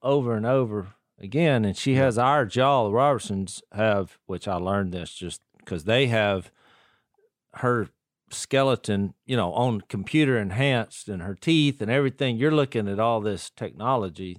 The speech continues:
Speaker 1: that the world offers, and they're trying to just get it close. But then they're, they got our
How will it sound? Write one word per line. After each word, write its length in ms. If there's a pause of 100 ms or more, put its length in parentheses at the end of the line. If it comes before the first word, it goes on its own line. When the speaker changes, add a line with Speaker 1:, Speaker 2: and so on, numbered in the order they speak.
(120)
Speaker 1:
that 200
the 80
world 280
offers, 480
and 140
they're 160
trying 360
to 80
just 300
get 220
it 160
close. 580 (680)
But 120
then 160
they're, 260
they 280
got 240
our 420